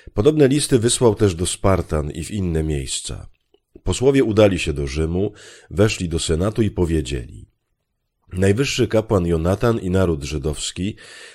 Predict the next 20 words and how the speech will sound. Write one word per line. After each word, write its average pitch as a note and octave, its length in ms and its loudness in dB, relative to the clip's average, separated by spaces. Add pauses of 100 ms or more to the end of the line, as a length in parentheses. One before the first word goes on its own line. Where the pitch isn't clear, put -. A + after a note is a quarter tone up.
(120)
posłali G#2 500 4
nas, E2 340 -2
aby F#2 280 0
odnowić G#2 580 0
wzajemną F#2+ 600 0
przyjaźń C#2 680 -2 (340)
i F#2+ 100 -6
uprzednio G2 560 0
zawarte E2+ 460 0
przymierze". C2+ 680 -6 (960)
Wtedy C#3+ 240 4
Rzymianie A2+ 420 4
wręczyli G2 560 0
im F2 140 0
listy G2 300 -2
polecające F2 760 0
do D#2 140 0
władz F#2+ 340 0
poszczególnych E2+ 800 -2
krain, D2+ 580 -4